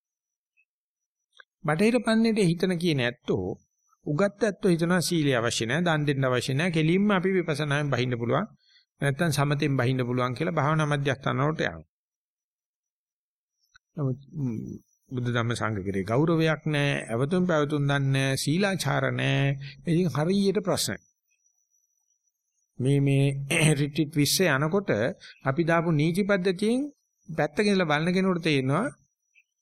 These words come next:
කොච්චර දල දඬු නීති පද්ධති දාන්න ඕනද මේ සීලේ නැතිකම නිසා.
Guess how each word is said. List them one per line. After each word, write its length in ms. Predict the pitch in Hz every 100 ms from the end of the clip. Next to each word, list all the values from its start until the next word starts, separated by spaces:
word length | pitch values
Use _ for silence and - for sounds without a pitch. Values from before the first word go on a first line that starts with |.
| _ _ _ _ _
කොච්චර 460 | 151 143 _ 233 226
දල 240 | 185 160
දඬු 240 | 160 170 170
නීති 260 | 156 151
පද්ධති 400 | 151 147 143 139
දාන්න 340 | 135 127 135 143
ඕනද 240 | 151 165
මේ 180 | 202 185
සීලේ 400 | - - 165 190
නැතිකම 380 | 170 117 - 95
නිසා. 300 | 85 - -